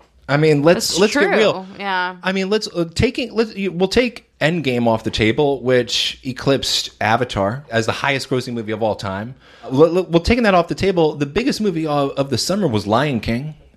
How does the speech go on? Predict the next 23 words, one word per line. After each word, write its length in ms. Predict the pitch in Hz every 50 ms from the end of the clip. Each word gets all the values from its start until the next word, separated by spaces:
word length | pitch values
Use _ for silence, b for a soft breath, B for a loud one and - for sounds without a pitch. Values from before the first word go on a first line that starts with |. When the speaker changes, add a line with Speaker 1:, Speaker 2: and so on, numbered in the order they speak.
| _ -
Speaker 1:
I 80 | 120
mean, 180 | 127 131 123 120
that 200 | 127 131 135 135
was, 680 | 143 135 131 127 120 - - - - - - - - _ _ -
uh, 280 | 123 127 107 98 87 - - - - _ _ - _ _ _ - - -
just, 460 | 117 - 110 104 - - - - - - _ - - _ - _ 110
uh, 60 | 107 -
like, 140 | 110 104 101
a 40 | 101
regurgitated 1400 | 95 104 123 135 147 131 135 139 139 139 151 147 - 160 156 151 151 165 156 - - - 302 285 240 262 - B B B B B
<laughs> 160 | B 143 B
version 560 | 123 120 147 147 147 147 147 151 151 147 147
of 640 | - 117 123 123 123 120 120 120 117 113 117 - -
a 40 | 123
twenty-five-year-old 800 | - - - 135 131 127 - 135 123 117 107 113 110 104 95 90
movie. 440 | 98 101 101 107 131 143 165 - b b b b
Speaker 2:
Yeah. 340 | 165 185 233 277 262 - - - - _ _ -
Speaker 1:
I, 80 | 113
I, 200 | 117 104 104 113 113
I 140 | - 101
love 260 | 104 98 113 120 123 131
the 100 | 123 117
original. 420 | 110 127 156 160 143 123 123 120